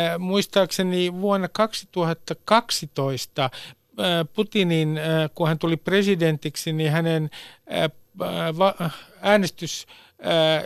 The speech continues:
saaliinsa oli kuusikymmentäneljä prosenttia, joka on muuten melkein sama kuin meillä täällä Suomessa Sauli Niinistöllä, joka on aivan fantastinen juttu.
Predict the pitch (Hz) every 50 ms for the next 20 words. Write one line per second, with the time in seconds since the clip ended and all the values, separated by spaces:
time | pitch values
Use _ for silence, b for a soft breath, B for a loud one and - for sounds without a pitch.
0 | - 165 - 196 175 170 170 170 160 - 170 165 165 - - 220 208 - - 175
1 | 165 185 196 190 170 156 - - 156 156 156 143 - 196 196 214 262 330 320 -
2 | 302 294 302 302 320 320 311 320 320 320 349 381 381 370 349 359 - 311 302 277
3 | - - 262 294 330 339 330 285 247 262 - 240 226 226 247 269 277 254 226 -
4 | - 247 254 247 233 214 - - - 262 302 320 269 214 175 151 - - - 165
5 | - - 233 247 240 226 220 226 262 269 247 202 160 - - - 165 147 151 147
6 | 143 B B B B B B 262 254 220 170 B - - 123 - - 160 - 185
7 | 180 185 190 190 185 180 - 247 247 208 - 190 - - - 175 170 165 170 165
8 | - - - 175 B